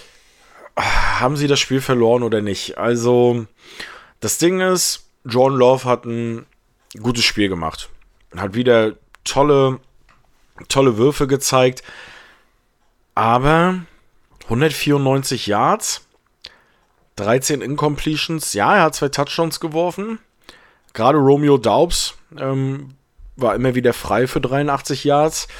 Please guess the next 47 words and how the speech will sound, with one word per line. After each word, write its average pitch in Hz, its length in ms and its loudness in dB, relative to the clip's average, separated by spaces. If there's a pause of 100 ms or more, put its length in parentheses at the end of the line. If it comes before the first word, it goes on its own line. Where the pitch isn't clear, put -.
(680)
Generell 123 380 4
war 143 100 6
es 131 100 -2
immer 123 180 -4
spannend 123 320 -2
bei 127 100 2
Green 117 260 -4
Bay, 123 380 2 (180)
wie 101 120 -10
sie 113 100 -8
es 120 100 -4
auch 104 140 -4
immer 113 180 -6
schaffen, 123 540 -4 (380)
Receiver 127 340 -2
frei 90 220 -4
zu - 160 -10
schemen, 98 280 -8
ne? 143 60 -4
Also 101 160 -4
Romeo 104 480 -2
Daubs 120 380 0
war 120 100 0
mal 113 200 -2
frei, 104 220 -2
dann 98 120 -2
war 95 80 -4
mal 104 180 -4
Jaden, 110 380 -4 (400)
Jaden 117 220 2
Reed 143 200 2
frei, 120 400 0
Bo 110 220 0
Melton 113 320 0
bei 110 100 0
dem 107 140 -2
Touchdown 113 400 -4
auch 92 200 -6
komplett, 120 640 -6
den 107 80 0
er 110 80 2
ja 107 80 2
fast - 240 -6
noch 113 80 -4
überwirft, 104 460 -2
Jordan 127 200 0
Love. 135 220 2